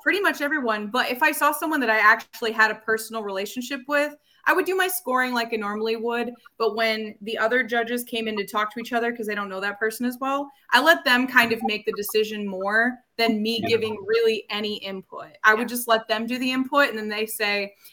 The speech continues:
Speaker 1: "Hey, we wanna put this person here." And I'd be like, "Yep, that's fine." And I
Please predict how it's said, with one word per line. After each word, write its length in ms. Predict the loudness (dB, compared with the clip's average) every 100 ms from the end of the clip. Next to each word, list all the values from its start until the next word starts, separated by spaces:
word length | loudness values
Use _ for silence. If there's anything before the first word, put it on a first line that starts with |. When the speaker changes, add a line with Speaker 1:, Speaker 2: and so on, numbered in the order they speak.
| -2
Speaker 1:
"Hey, 140 | 0
we 100 | 2
wanna 200 | 0 0
put 200 | -2 -4
this 100 | -4
person 340 | -2 -4 -4
here." 260 | -2 0 2
And 140 | -2 -6
I'd 120 | -6
be 80 | -6
like, 260 | -4 -6 _ _
"Yep, 240 | 0 2 2
that's 180 | -2
fine." 320 | -2 -4 -4 -8
And 120 | -6
I 180 | -8 -8